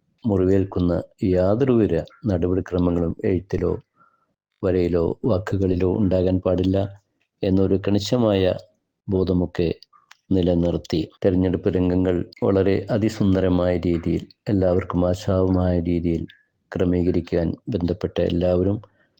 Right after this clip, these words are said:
ശ്രദ്ധിക്കുന്നതിനോടൊപ്പം തന്നെ, വിജയിച്ചു വരുന്ന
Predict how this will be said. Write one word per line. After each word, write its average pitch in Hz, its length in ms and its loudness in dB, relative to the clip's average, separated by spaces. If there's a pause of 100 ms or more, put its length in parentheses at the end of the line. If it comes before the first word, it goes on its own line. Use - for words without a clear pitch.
(140)
ശ്രദ്ധിക്കുന്നതിനോടൊപ്പം 95 1200 0
തന്നെ, 82 280 -2 (1600)
വിജയിച്ചു 92 420 0
വരുന്ന 92 360 2